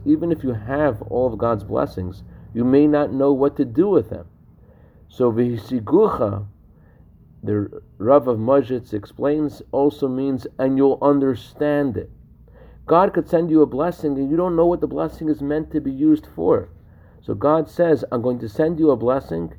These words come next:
and I'm going to send with it the understanding of where this blessing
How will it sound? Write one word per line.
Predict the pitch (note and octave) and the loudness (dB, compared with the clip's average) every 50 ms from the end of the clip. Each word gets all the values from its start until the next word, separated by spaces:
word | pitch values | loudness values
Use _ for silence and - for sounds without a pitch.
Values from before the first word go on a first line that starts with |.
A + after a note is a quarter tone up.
| - - - - - | -20 -20 -20 -12 -4
and | - C3 | 0 0
I'm | C3 B2+ | 0 2
going | A#2 D3 E3+ F3+ F3 | 4 4 4 4 4
to | E3 D3+ | 0 -2
send | - - F3 E3 E3 D#3 C#3+ | -2 0 0 0 2 0 0
with | C#3 D#3+ E3+ D#3+ - D#3 | 0 0 -2 0 0 -2
it | D3 - B2+ | -2 2 2
the | C#3+ | 2
understanding | C#3+ C#3 C3 C3+ - - - - - F3+ F#3+ F#3 E3 B2+ A2 G2+ G2+ G2+ - _ _ - - _ - - | 2 2 0 -2 -6 -6 -6 -2 0 0 2 2 2 0 0 -2 -2 -6 -10 _ _ -20 -20 _ -6 -4
of | A#2+ G#2+ G#2+ | -4 -4 -4
where | G#2+ G#2+ A#2+ D3+ E3 E3+ E3+ E3 E3 D#3+ - | -4 -2 0 2 2 4 4 4 2 0 0
this | A2 A#2 C#3 C3+ - - | -2 -2 -2 -2 -2 -6
blessing | - - B2+ C3+ B2+ - - C3 B2 B2 A#2 | -8 -2 0 0 0 -2 -4 -6 -6 -6 -6